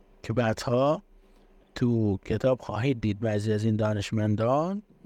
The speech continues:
چگونه برهانانشون رو مطرح می‌کنن تا خدای احد واحد رو منکر بشن.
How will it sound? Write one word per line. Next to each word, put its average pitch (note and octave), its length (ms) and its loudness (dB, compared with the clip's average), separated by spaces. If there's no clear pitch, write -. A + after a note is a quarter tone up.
چگونه A#2+ 440 2
برهانانشون B2 800 2
رو F3+ 260 2
مطرح B2 460 0
می‌کنن D3+ 440 2
تا A2 140 -4
خدای A#2+ 460 0
احد G#2+ 340 -2
واحد G2 380 0
رو C3 120 2
منکر G2+ 400 0
بشن. - 320 -12